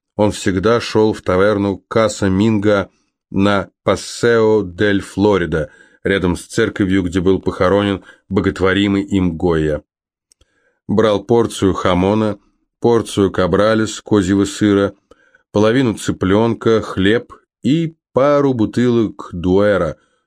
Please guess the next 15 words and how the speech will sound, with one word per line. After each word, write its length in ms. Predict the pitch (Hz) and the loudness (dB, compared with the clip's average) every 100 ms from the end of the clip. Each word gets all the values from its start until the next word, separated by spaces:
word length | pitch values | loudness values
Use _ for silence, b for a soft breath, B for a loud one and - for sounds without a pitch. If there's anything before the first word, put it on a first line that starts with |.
| _ | _
которые 480 | 104 92 98 98 92 | -2 0 2 2 0
время 320 | 98 95 87 | 0 0 -2
от 120 | 82 | -2
времени 540 | 98 113 107 101 95 - _ _ | 0 2 2 0 -2 -6 _ _
прокладывал 680 | - 98 - 101 95 95 92 | -2 -2 0 0 2 0 0
бренди – 640 | 87 98 95 85 73 73 - _ _ _ | 0 0 0 -2 -4 -8 -12 _ _ _
и, 100 | 92 | -2
набираясь 580 | 98 101 104 104 95 80 | 0 2 2 0 -2 -2
до 180 | 95 92 | -2 -2
чертиков, 760 | - 131 135 - - 113 - | 0 0 0 -4 -2 -2 -2
проклинал 680 | - 101 - 101 101 98 87 | -2 -2 2 2 2 2 -2
демонов 640 | 78 80 107 110 104 92 - | -4 -2 0 0 -2 -4 -4
и 120 | 101 | -2
женскую 560 | 85 101 95 - - 95 | 0 0 -2 -4 -2 0
неверность, 640 | 95 92 92 87 80 - | 2 2 0 -2 -4 -10